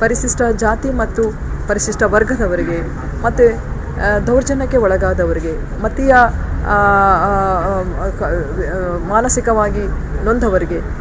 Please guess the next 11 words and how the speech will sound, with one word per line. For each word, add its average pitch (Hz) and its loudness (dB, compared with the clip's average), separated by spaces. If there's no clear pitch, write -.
ಈ 359 4
ರೀತಿಯಾಗಿ 247 2
ಅನೇಕ 269 0
ಈ 233 0
ಎಲ್ಲ 226 2
ಸೇವೆಗಳು 208 4
ಕಾನೂನು, 220 0
ಆ, 180 -2
ನೆರವು 208 2
ಅಡಿಯಲ್ಲಿ 185 2
ಒದಗಿಸಲಾಗ್ತದೆ. 196 0